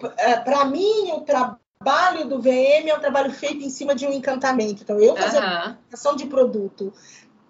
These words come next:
Speaker 1: tão excepcional que não tem dor, que não tem nada, é só paixão, entendeu?
Speaker 2: Exatamente.
Speaker 1: É só paixão que vai
Speaker 2: Você une o útil ao agradável, né? A loja já,
Speaker 1: Exatamente.
Speaker 2: a loja sabe, sabe como apresentar, e aí se
Speaker 1: Ela,
Speaker 2: encanta,
Speaker 1: eu já
Speaker 2: acabou.
Speaker 1: tenho,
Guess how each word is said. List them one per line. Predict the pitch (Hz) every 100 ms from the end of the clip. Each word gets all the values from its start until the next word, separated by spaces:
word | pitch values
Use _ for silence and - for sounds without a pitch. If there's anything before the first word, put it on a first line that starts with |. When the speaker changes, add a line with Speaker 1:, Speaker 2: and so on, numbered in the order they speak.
| _ _ _ -
Speaker 1:
tão | 381 440 494 427
excepcional | 370 - 254 - 262 226 233 262 320 269 214 - _ _ _
que | - 262
não | 330
tem | - 320 359 254
dor, | 269 587 311
que | 339
não | 330
tem | 381 392
nada, | 339 285 285 262
é |
só | - 294
paixão, | 427 - - 254 262
entendeu? | 240 - 220 247
Speaker 2:
Exatamente. | 160 165 226 262 233 175 175 -
Speaker 1:
É | 220
só | - - 370 392
paixão | 494 508 - - 349 415
que | -
vai | 277 294
Speaker 2:
Você | 330 330
une | 320 311 359 392
o | 359
útil | 330 - -
ao | 523
agradável, | 349 554 - 262 254 233
né? | 214 240
A | 269
loja | 262 277 285 330
já, |
Speaker 1:
Exatamente. | 339 320 311 - - 214
Speaker 2:
a | 247
loja | 262 269
sabe, | 294 330 302
sabe | - 294 294
como | - 302
apresentar, | 320 - 302 294 302 - 262 202 196
e | 214
aí | 226 247 277
se | - 294
Speaker 1:
Ela, | 277 294
Speaker 2:
encanta, | 277 294 -
Speaker 1:
eu | 587
já | - 339
Speaker 2:
acabou. | 330 269 -
Speaker 1:
tenho, | 427 453